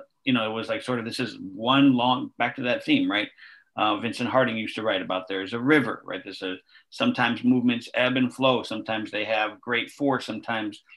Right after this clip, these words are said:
they're at a trickle. The river metaphor is really interesting in movement work, but I love the fact that you were able to kind of weave this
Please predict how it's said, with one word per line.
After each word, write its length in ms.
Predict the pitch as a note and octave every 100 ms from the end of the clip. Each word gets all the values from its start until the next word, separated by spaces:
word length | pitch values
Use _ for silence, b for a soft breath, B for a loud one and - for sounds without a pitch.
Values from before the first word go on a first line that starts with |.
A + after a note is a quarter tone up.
| _
they're 200 | - A2+
at 80 | A2+
a 60 | -
trickle. 540 | - E3+ C3+ A2 - b b b -
The 100 | A2+
river 300 | C#3+ C#3+ C3+
metaphor 480 | B2 A2 - A2+
is 80 | A2
really 240 | A#2 A2 G#2
interesting 400 | A#2 A2+ - G#2
in 140 | G#2
movement 380 | B2 A#2+ A2+ -
work, 280 | G#2 G#2 G2 - b b b -
but 140 | A#2+
I 120 | A#2
love 280 | A#2 A#2+ C3
the 60 | B2
fact 260 | A#2+ A2+
that 160 | A#2 -
you 80 | A#2+
were 120 | A2+
able 260 | G2+ G#2+
to 80 | -
kind 160 | - G2
of 100 | F#2+
weave 380 | A#2 D#3 D#3 A#2
this 400 | A2 - -